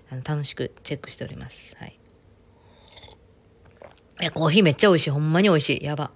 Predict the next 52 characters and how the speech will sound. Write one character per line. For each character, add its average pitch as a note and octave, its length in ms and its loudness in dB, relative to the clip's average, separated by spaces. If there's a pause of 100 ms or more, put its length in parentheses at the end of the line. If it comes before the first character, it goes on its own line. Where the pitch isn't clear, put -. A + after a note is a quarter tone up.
(1160)
<sighs> - 1300 -18
あ - 60 -8
り F3 80 0
が E3+ 80 2
と D#3 100 -6
う - 20 -2
ご D3+ 60 -2
ざ D#3 140 0
い D#3 60 0
ま D#3+ 140 2
し D3+ 80 -6
た。 C#3+ 160 -4 (240)
今 B3+ 100 6
日 - 20 6
も - 20 -
皆 G#3 220 4
さ F#3+ 140 2
ん、 D#3+ 100 -8 (500)
あ D#3+ 260 -4
の、 D3+ 540 -6
カ - 100 -6
リ G3+ 80 0
フ F#3+ 80 2
ォ - 20 4
ル F#3 60 2
ニ F3 120 2
ア - 20 0
は E3+ 60 0
ち - 80 -4
ょ - 20 0
っ - 20 0
と - 60 -6
寒 F3+ 260 -4
い - 20 -6
ん - 20 -8
で C#3 100 -10
す - 60 -20
け C3+ 100 -10
ど、 C3 140 -8 (680)
気 F#3+ 120 2
分 E3+ 120 4
よ E3+ 120 4
く D#3+ 60 -4
過 - 80 -12
ご D3 80 -8
し D3 60 -10
て - 100 -12
く D3 80 -8
だ D3+ 120 -6
さ C#3+ 120 -10
い C#3 80 -8
ね。 C#3+ 220 -10